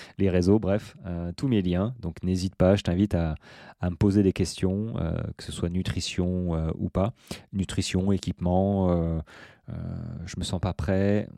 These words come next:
Écoute, euh, si tu as besoin d'accompagnement, avec plaisir, euh, je t'accompagnerai. Si tu as besoin de savoir un petit peu comment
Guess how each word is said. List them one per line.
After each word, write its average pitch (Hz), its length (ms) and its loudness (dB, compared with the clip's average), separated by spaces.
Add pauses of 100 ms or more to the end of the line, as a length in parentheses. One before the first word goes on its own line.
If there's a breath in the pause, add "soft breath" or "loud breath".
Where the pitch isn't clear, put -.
(400)
Écoute, 98 460 -4
euh, 87 80 -4
si 87 300 -6
tu - 260 -6
as 87 60 0
besoin 90 260 -4
d'accompagnement, 90 760 0
avec - 460 -2
plaisir, 92 480 0 (140)
euh, 82 400 -2
je 80 100 -6
t'accompagnerai. 85 760 -2
Si - 100 -12
tu - 60 -8
as 85 40 -4
besoin 85 220 -4
de 85 80 -8
savoir 85 200 -2
un - 20 -8
petit - 120 -10
peu 95 120 0
comment 95 340 2